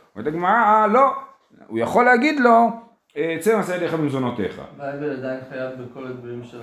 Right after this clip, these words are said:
Speaker 1: הוא עבד גמור, מדובר על עבד כנעני כמובן, לא מדובר פה על עבד עברי, כל, בכלל, כל מה שדיברנו בדפים האחרונים על עבדים, מדובר רק על עבדים כנענים. אה, אה, אומרת הגמרא, רגע, עכשיו יש לנו בעצם השוואה בין אישה לעבד, במשנה אמרנו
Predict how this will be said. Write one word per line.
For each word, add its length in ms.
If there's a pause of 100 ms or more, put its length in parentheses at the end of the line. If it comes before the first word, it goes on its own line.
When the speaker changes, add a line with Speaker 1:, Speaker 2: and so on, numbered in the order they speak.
Speaker 1:
הוא 160
עבד 160 (120)
גמור, 220
מדובר 260
על 100
עבד 180
כנעני 360
כמובן, 400
לא 80
מדובר 300
פה 60
על 60
עבד 180
עברי, 320
כל, 280
בכלל, 360 (220)
כל 120
מה 120
שדיברנו 440
בדפים 280
האחרונים 300
על 60
עבדים, 380 (220)
מדובר 300
רק 140
על 60
עבדים 300
כנענים. 420 (680)
אה, 460 (440)
אה, 60 (640)
אומרת 280
הגמרא, 400
רגע, 260
עכשיו 360
יש 140
לנו 140
בעצם 220
השוואה 340
בין 140
אישה 260
לעבד, 400
במשנה 400
אמרנו 320